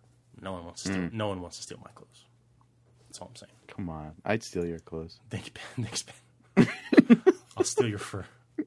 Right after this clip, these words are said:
Speaker 1: Uh, we get, uh, the wheelchair guy and the one boyfriend dude arm wrestling 'cause they're
Speaker 2: Yes.
Speaker 1: bored. And she's the one who's really into him.
Speaker 2: Right.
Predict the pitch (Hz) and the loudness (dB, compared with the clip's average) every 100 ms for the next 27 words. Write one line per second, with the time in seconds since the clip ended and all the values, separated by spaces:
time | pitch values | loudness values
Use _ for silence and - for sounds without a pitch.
0 | - _ - - - - - 123 123 120 | -10 _ -20 -20 -20 -6 4 8 8 6
1 | - 143 135 131 139 131 127 123 117 113 | 0 -4 0 4 4 6 4 4 2 2
2 | 120 110 135 135 139 127 131 127 127 120 | 0 0 -2 -2 -2 4 6 6 4 0
3 | 113 113 120 117 120 120 120 120 123 123 | 0 0 0 0 0 0 -2 0 -2 -2
4 | 110 110 123 127 123 117 127 120 110 98 | -4 -2 0 2 0 -2 -4 -4 -6 -8
5 | 92 90 117 120 117 120 - - - _ | -4 -2 0 2 0 -2 -14 -20 -20 _
6 | - 107 107 107 107 - 127 120 120 113 | -6 -2 0 0 -2 0 0 0 0 2
7 | 113 113 101 104 104 110 107 107 107 110 | 2 0 -2 -4 -2 -2 0 -2 -4 -4
8 | 104 101 107 107 110 113 - _ _ _ | -4 -2 -2 -2 -4 -6 -18 _ _ _
9 | _ - 85 78 | _ -2 2 2